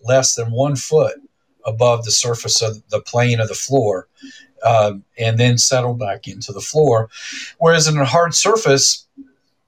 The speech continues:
environment, they would, uh, those can, those dust particles and things would fly up as high as six foot, um,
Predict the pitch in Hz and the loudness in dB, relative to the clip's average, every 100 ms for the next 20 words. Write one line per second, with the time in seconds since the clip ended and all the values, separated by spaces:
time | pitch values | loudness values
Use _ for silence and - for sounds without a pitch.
0 | - - 131 135 131 135 139 131 139 139 | -10 0 2 4 4 2 2 2 4 4
1 | 127 - 120 120 123 127 131 - 147 139 | 0 -2 2 2 4 2 2 0 -2 -4
2 | 123 131 113 123 127 - 131 135 135 127 | -2 -4 -2 -2 -2 2 2 2 0 -2
3 | 120 120 113 127 127 113 110 110 - 123 | -2 -4 0 0 0 -4 -6 -8 -2 2
4 | 123 123 117 - 135 127 110 - - 135 | 4 2 -2 0 2 2 2 0 0 -6
5 | - 160 190 - _ _ _ _ _ _ | -8 -4 -4 -4 _ _ _ _ _ _
6 | - 117 113 101 98 | -4 2 2 0 -4